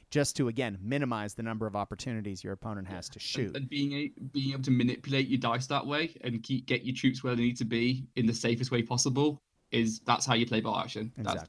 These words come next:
Speaker 2: that's the, the, the key is, is knowing which orders to do at what point in the game and to keep
Speaker 1: Mm-hmm.
Speaker 2: things safe and keep things alive.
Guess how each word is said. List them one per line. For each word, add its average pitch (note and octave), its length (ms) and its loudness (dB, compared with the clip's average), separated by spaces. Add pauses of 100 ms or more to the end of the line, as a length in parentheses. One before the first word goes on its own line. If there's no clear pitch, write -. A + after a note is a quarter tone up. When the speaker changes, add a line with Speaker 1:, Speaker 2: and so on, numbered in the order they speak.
Speaker 2:
that's - 200 -2
the, A2 120 -4 (140)
the, - 60 -18 (100)
the B2 80 -6
key A2+ 240 4
is, A2+ 140 -2
is A#2 200 4
knowing A#2+ 380 6 (240)
which D#3+ 260 8
orders D3 260 6
to C#3+ 120 0
do B2 400 6
at B2 180 0
what C#3 240 2
point A#2+ 420 4 (760)
in B2+ 160 10
the A#2+ 60 8
game A2+ 480 2
and A2+ 180 2
to F#2 60 -2
keep F#2 180 2
Speaker 1:
Mm-hmm. G2+ 80 -2
Speaker 2:
things A2+ 200 4
safe A2+ 200 0
and A2+ 80 -4
keep G#2 180 -2
things A2 180 0
alive. A2 380 -4